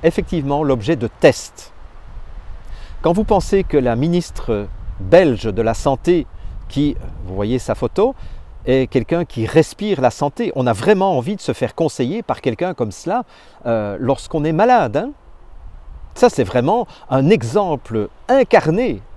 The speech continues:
et complètement cohérent de ce que c'est la santé. Vous savez, au Québec, euh, on a eu pendant quelques années un ministre qui était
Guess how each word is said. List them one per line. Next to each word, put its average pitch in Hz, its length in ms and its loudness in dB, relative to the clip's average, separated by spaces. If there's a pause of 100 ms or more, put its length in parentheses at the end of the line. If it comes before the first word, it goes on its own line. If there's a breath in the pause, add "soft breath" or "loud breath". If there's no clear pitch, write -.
(220)
et 131 80 0
complètement 175 560 0
cohérent 139 520 2
de 143 100 -2
ce - 100 -6
que 139 80 0
c'est 254 200 4
la 110 100 4
santé. 196 500 0 (1300 loud breath)
Vous - 80 -4
savez, 190 320 6
au 151 80 6
Québec, 190 460 4
euh, 113 260 2
on 127 160 -2
a 131 100 0
eu 160 160 2
pendant 117 300 -2
quelques 131 360 0
années 202 420 0
un 120 180 -2
ministre 170 520 -2
qui - 200 -6
était 190 300 2